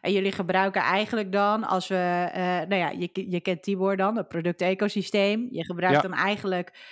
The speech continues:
Speaker 1: hè, dat mensen eventjes mogen proeven. Vervolgens heb je een
Speaker 2: Ja.
Speaker 1: klein product, dus dat is, zeg maar, eh, die zes weken. En vervolgens
Speaker 2: Ja.
Speaker 1: gaan ze dus over naar jouw hoofdproduct. Eh,
Speaker 2: Ja.
Speaker 1: en dat is dan in dit geval, hoe ziet dat eruit? Is dat zes of twaalf maanden traject? Of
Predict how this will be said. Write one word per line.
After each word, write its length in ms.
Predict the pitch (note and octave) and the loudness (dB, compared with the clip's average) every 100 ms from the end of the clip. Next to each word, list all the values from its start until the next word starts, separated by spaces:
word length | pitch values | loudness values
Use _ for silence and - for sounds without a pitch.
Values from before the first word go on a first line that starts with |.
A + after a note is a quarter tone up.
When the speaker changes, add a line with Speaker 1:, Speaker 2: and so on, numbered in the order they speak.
| - - | -20 0
Speaker 1:
hè, 180 | F#3+ B3+ | 2 2
dat 160 | F3+ | 0
mensen 280 | F#3+ F#3+ - | 0 -2 0
eventjes 380 | F#3 F3+ F3+ F3 | -2 -2 -4 -2
mogen 300 | F#3 F3+ F3+ | 0 0 0
proeven. 540 | G#3+ B3+ - B3+ B3 | 0 0 2 2 2
Vervolgens 460 | B3 F3+ G#3+ G3 - | -2 -2 -2 -2 -4
heb 160 | F#3 | -4
je 60 | F#3 | 2
een 60 | D3 | 4
Speaker 2:
Ja. 60 | |
Speaker 1:
klein 180 | G3+ G#3 | 4 2
product, 400 | G#3 F#3 F#3 E3+ | -2 0 -2 -2
dus 140 | E3+ | -4
dat 180 | E3 F#3 | -2 -2
is, 100 | F#3 | -2
zeg 200 | - F3 | -4 -2
maar, 520 | F3+ D#3+ E3 - - - - | 0 0 -2 -4 -18 -20 -6
eh, 560 | F3 E3+ E3+ E3 D#3+ D#3+ | -2 0 2 0 -2 -2
die 120 | F#3 | -2
zes 260 | G3 F3 F3 | 0 -2 0
weken. 600 | F3 G#3 A#3+ A#3 A3+ A#3 | 2 2 2 2 0 0
En 100 | F3 | -4
vervolgens 480 | E3+ - G3 G#3 G3 | -4 0 0 0 4
Speaker 2:
Ja. 120 | C3+ | 4
Speaker 1:
gaan 120 | F#3 | 4
ze 80 | F#3+ | -2
dus 220 | F3+ - | -6 -2
over 300 | F#3+ F#3 F#3 | -2 -2 -2
naar 240 | F3+ F3 F3 | 0 2 2
jouw 320 | E3+ F3 F3+ | 2 0 0
hoofdproduct. 840 | - D#3+ G3+ - A#3+ A#3+ D#4 - - - - - - | -2 0 0 0 0 2 0 -4 -16 -18 -18 -14 0
Eh, 100 | F#3+ | 2
Speaker 2:
Ja. 320 | F#3 F3+ - | 4 6 4
Speaker 1:
en 200 | G3 G3 | 2 2
dat 180 | F#3 G3 | 2 2
is 80 | F#3 | 0
dan 200 | F#3+ F#3 | 0 0
in 100 | F3+ | 0
dit 200 | G#3+ - | -2 -2
geval, 520 | G#3 - G#3+ A#3 C#4 | -4 2 2 2 2
hoe 120 | A3+ | 0
ziet 160 | G#3+ G#3+ | -2 -2
dat 180 | G#3+ | -2
eruit? 380 | G#3 D3+ G#3 D4+ | 0 2 0 0
Is 100 | A#3 | -2
dat 160 | F#3 - | -4 -4
zes 280 | - F#3+ G#3 | -2 -2 -2
of 80 | |
twaalf 340 | - F#3+ F#3 F#3 | 0 2 2 2
maanden 280 | G#3+ B3+ C4 | 0 2 0
traject? 520 | B3 A#3+ C4 E4+ - | 0 0 0 -2 -4
Of 320 | G3+ G#3 | -4 -4